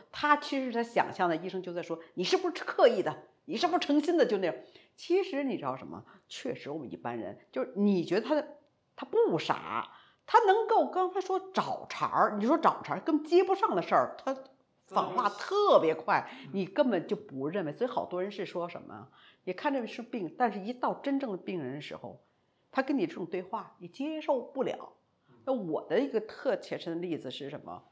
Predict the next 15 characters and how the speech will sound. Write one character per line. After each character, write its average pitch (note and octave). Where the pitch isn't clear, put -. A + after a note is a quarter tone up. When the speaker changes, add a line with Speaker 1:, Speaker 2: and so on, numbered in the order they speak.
Speaker 1:
我 F#3
知 B3
道 C4
我 F3+
妈 G3
妈 A#3
这 A#3
病 A#3
的 C#3+
时 -
候， G2+
意 C#4+
识 F#3+
到 D#3+
有 C3+